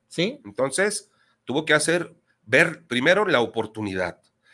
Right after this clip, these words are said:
Speaker 2: que va a buscar cualquier policía para poder accionar de manera inmediata para eliminar una situación de riesgo. La necesidad de poder actuar de manera,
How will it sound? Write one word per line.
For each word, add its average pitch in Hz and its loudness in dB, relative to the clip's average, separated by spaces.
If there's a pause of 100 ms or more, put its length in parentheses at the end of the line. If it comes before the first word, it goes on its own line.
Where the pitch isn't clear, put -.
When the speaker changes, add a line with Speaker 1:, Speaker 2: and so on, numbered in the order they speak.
(220)
Speaker 2:
que 98 -2
va 113 4
a 143 4
buscar 143 0
cualquier 139 0
policía 151 -2
para 139 0
poder 110 -2
accionar 123 -2
de 143 -4
manera 120 -4
inmediata 127 -6
para 110 -2 (100)
eliminar 104 -6
una 107 -10
situación 87 -14
de 95 -10
riesgo. 139 -6 (1200)
La 117 4
necesidad 131 0
de 202 0
poder 135 -2
actuar 160 0
de 156 -2
manera, 135 0